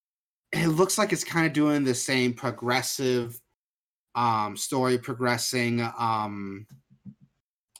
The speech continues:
roguelike, kinda like what Hades did and what Returnal's gonna do. It kinda reminds me of that, but with that, uh, Arcane Studios, like,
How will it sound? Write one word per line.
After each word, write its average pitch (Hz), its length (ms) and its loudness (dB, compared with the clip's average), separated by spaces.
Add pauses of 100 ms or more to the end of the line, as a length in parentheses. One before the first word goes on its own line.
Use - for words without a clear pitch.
roguelike, 123 680 2
kinda 120 240 0
like 113 180 -4
what 107 100 -10
Hades 123 560 0
did 117 380 0
and 117 160 -8
what 110 120 -8
Returnal's 120 520 -4
gonna 113 180 -4
do. 107 420 -8 (640)
It 127 100 -8
kinda 147 180 2
reminds 147 340 2
me 123 140 4
of 113 120 -2
that, 127 380 4
but 117 120 -10
with 120 340 0
that, 113 420 0
uh, 104 320 -4
Arcane 120 520 -2
Studios, 110 800 -4
like, 101 440 -10